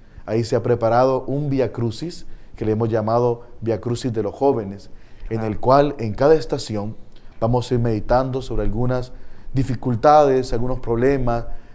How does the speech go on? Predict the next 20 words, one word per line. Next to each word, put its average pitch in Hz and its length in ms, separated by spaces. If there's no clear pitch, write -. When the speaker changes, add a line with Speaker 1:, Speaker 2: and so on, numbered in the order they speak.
Speaker 1:
algunas 131 460
barreras 123 600
que - 140
los 113 120
jóvenes 123 340
están 117 240
viviendo 113 320
en 113 40
la 110 40
actualidad. 107 540
Les 110 120
doy 127 120
algunos 123 380
ejemplos, 147 500
como 113 600
los 120 140
jóvenes 131 500
y 123 60
la 110 200
pobreza, 113 640